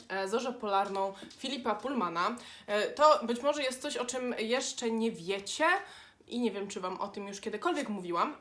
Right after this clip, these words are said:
ale, e, jestem osobą, która zbiera książki w takim sensie, że nie tylko ja je zbieram, bo je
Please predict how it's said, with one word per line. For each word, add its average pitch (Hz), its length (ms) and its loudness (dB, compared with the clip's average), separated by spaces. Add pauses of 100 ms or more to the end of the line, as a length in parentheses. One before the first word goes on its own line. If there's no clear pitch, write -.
ale, 214 280 10 (560)
e, 214 140 0
jestem 320 380 0
osobą, 254 300 -4
która 240 280 -2
zbiera 208 640 2
książki 254 580 2
w - 80 -10
takim 220 300 -4
sensie, 294 420 2
że 226 280 2
nie 226 140 4
tylko 320 240 -2
ja 240 120 4
je 214 280 0 (300)
zbieram, 202 480 2
bo 202 80 -2
je 185 220 0